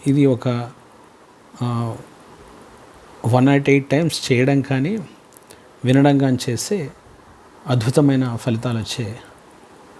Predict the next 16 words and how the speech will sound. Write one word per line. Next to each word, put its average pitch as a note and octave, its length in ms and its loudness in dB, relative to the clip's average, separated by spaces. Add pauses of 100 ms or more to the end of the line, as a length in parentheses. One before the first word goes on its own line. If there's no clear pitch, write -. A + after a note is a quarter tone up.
(220)
అవకాశం A#2 400 0
ఉంటుంది. C#3+ 340 0 (480)
తొందరగా B2+ 520 4
వివాహం A#2 440 -2
అయ్యే A2+ 180 -6
ఛాన్సెస్ A2 500 -8
ఉంటుంది. - 300 -20 (3250)
జాగ్రత్తగా B2 580 0 (760)
గుర్తుపెట్టుకోండి, B2+ 580 0
ఒక C3 120 0
దగ్గర A#2 220 0
రాసైనా B2 580 -2 (100)
చదువుకోండి. A2 540 -2 (640)
"ఓం C#3 520 2 (280)
అగ్నిర్మూర్ధ B2 1000 0
దివ C3+ 540 -4